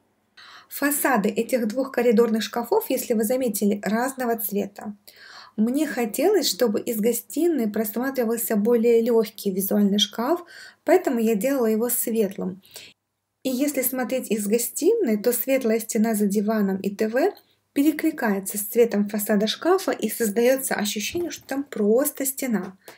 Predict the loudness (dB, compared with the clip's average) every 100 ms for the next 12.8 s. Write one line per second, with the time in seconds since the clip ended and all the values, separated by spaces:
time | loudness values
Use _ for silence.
0 | _ -6 -2 0 0 -2 -6 -6 -8 -14
1 | -18 -20 _ _ _ _ _ _ _ _
2 | _ -20 -20 -20 _ -4 -2 0 0 2
3 | 4 4 4 2 0 -2 -2 -2 -2 0
4 | 2 2 2 0 -4 -4 -2 -2 -4 -2
5 | -2 2 4 4 2 0 -6 -4 -4 -2
6 | -2 -4 -6 0 0 2 0 0 0 -2
7 | _ _ _ -18 -18 -18 -20 -20 _ -4
8 | -4 -2 0 2 4 2 2 -2 0 0
9 | 2 2 0 -4 -16 _ -4 -4 -4 0
10 | 0 2 0 -2 -2 0 2 2 0 -4
11 | _ _ _ _ _ _ -20 -20 _ -2
12 | -2 0 0 0 0 -2 -4